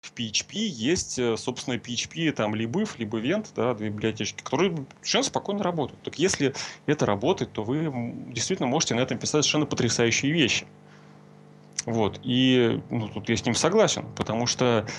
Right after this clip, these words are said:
реально есть интересные штуки. Например, э, есть, э, такая библиотечка, как, э, React, ну, React P H P она же, да,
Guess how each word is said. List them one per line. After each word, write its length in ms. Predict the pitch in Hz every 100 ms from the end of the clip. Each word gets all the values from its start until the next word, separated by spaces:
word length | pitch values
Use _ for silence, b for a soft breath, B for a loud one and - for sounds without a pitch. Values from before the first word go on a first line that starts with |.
| B -
реально 300 | 107 156 220
есть 200 | 120 -
интересные 420 | 104 113 139 123
штуки. 280 | - 113 -
Например, 540 | 101 - 117 151 139 B B B -
э, 240 | 104 104
есть, 540 | 101 113 143 - - -
э, 440 | 117 110 107 104 104
такая 260 | 113 - 117
библиотечка, 1000 | 110 113 120 - 135 - - 110 107 104 101 B B B -
как, 460 | - 107 - - -
э, 520 | 110 107 104 104 110
React, 380 | 117 165 247 - - _ _ _ _ _ _ -
ну, 200 | 117 107
React 280 | 113 107 - -
P 40 | 107
H 140 | - -
P 80 |
она 260 | 110 104 98
же, 120 | 101
да, 360 | 101 110 160